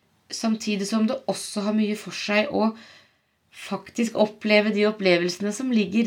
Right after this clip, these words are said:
rett foran oss her og nå. I, i forhold til om vi for eksempel er opphengt i et jag på noe, vi skal hele tiden videre, hele tiden videre. Jaha, får vi med oss det som skjer her og nå da?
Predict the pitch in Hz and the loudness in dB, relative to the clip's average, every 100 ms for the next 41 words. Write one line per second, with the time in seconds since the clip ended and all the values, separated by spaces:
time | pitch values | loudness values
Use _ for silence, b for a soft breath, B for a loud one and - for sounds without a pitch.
0 | 180 214 - - - 170 156 165 175 - | 0 -4 -8 -12 -4 -2 -2 -2 -6 -8
1 | - 165 151 156 160 160 147 _ _ _ | -8 -4 -4 -2 0 0 -2 _ _ _
2 | - - _ _ _ - - - - 202 | -20 -20 _ _ _ -16 -12 -10 -6 -2
3 | 196 202 196 208 302 311 330 330 - 180 | 0 2 2 2 2 2 0 -2 -6 -4
4 | 165 156 _ - 208 - - _ - - | -4 -8 _ 0 0 0 -10 _ -20 -20
5 | - - - 190 - 190 - 180 180 180 | -20 -20 -4 -2 0 -2 -2 -2 -2 0
6 | 196 196 196 180 185 165 165 147 156 180 | 4 4 4 0 -4 -4 -2 -2 -2 -2
7 | 151 - 190 180 175 190 180 - 180 175 | -4 -6 -2 0 0 -2 -2 -4 0 0
8 | 147 147 160 160 165 143 139 165 151 151 | 0 -2 -4 -2 0 0 0 -2 -2 -4
9 | 151 160 160 127 147 B B B B B | -4 -2 -4 -2 -4 B B B B B
10 | B - 185 180 208 214 190 175 151 156 | B -8 -4 -2 -4 -4 -2 -2 -2 -4
11 | 160 160 156 160 - 156 151 156 156 151 | -4 -6 -8 -8 -6 -6 -4 -4 -4 -4
12 | 143 180 | -4 -2